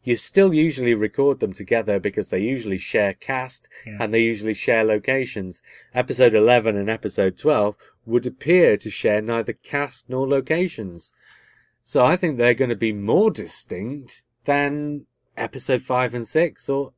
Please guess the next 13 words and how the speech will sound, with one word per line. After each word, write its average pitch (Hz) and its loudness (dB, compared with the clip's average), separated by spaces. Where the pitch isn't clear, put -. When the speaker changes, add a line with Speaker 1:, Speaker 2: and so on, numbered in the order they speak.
Speaker 1:
possibly 120 -2
even 127 -6
episodes 135 -4
nine 151 -4
and 143 -14
ten. 165 -4
Speaker 2:
It, 175 -10
it, 196 0
it's, - -10
it's - -12
intriguing, 170 -2
isn't 175 -8
it? - -10